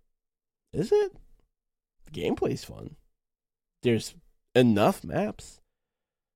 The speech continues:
Is it the most in-depth game? No. But to say that games aren't hitting it, when there's phenomenal games like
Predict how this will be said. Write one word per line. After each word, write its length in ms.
Is 120
it 80
the 60
most 380
in-depth 420
game? 240
No. 380
But 240
to 80
say 260
that 220
games 360
aren't 160
hitting 320
it, 320
when 180
there's 420
phenomenal 840
games 540
like 180